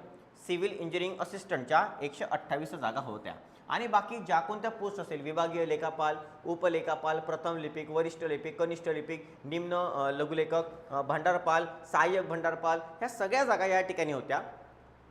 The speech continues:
म्हणून टोटल जागा होत्या त्यावेळेस सोळाशे नऊ जागांच्या, ओके, एकूण मंजूर पदे जे होते ते सोळाशे नऊ होते.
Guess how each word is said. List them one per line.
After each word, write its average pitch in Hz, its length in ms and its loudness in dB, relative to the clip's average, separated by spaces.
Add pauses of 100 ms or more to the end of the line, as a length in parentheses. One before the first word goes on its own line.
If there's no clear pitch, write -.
(140)
म्हणून 254 320 0
टोटल 233 280 4
जागा 196 240 4
होत्या 185 240 2
त्यावेळेस 175 340 -2
सोळाशे 156 420 0
नऊ 175 300 2
जागांच्या, 131 640 0 (300)
ओके, 143 460 -6
एकूण 165 320 -4
मंजूर 160 400 -2
पदे 151 300 0
जे 143 100 0
होते - 200 -2
ते 214 80 -2
सोळाशे 143 420 -4
नऊ 127 120 -4
होते. 107 320 -10